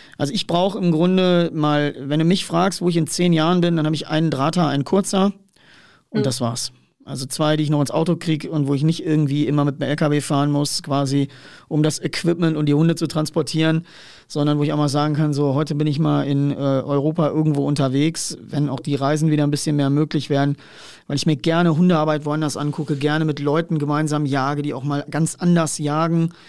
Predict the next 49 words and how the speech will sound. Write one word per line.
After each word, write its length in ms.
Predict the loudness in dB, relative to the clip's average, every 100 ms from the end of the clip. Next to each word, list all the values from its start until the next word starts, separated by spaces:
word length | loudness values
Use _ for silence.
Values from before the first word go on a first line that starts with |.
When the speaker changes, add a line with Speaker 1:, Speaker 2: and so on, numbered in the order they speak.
| -20 -20 -20 -6
Speaker 1:
Äh, 220 | 0 0
Speaker 2:
Mhm. 160 | 0 -2
Speaker 1:
ich 180 | -2 0
mag 160 | 0
den 140 | 0 0
Austausch, 580 | 0 -2 -2 -2 -2 -2
ich 80 |
mag 160 | -4 -2
diese 240 | -2 -4
Dinge 420 | -2 2 2 2 0
und 140 | -2
das 120 | -4
ist 60 | -6
auch 100 | -10
das, 200 | -12 -10
was 100 | -10
ich 80 | -8
für 60 |
die 80 | -8
Zukunft 360 | -6 -4 -2 -4
einfach 200 | -4 -2
machen 160 | 0
möchte. 200 | -2 -2
Du 80 | -2
bist 160 | -2 -2
halt 120 | -2
mit 120 | -4
fünf 540 | -4 0 4 4 2 -8 -20 -20 -20 -20 -20 _ _
echt, 340 | -8 -8 -8
äh, 360 | -6 -4 -2 -2 -6 -10 -8
richtig 320 | -6 -6 -8
eingespannt. 600 | -8 -6 -8 -8 -12 -14 -18 _ _ _
Also 140 | -6
das 160 | -4 -4
ist 220 | -4 -4
Speaker 2:
So. 120 | -2
Speaker 1:
vor 140 | 0 0
allen 80 | 0
Dingen, 140 | 2
du 40 |
musst 200 | 0 0
dir 20 | -2
ja 60 |
vorstellen, 520 | -2 -2 0 0 0 -4 -18 -20 -20 -4
wenn 100 | 0
du 80 | 0
die 140 | 0
alleine 320 | 0 0 2
hältst. 480 | 2 0 -4 -8 -10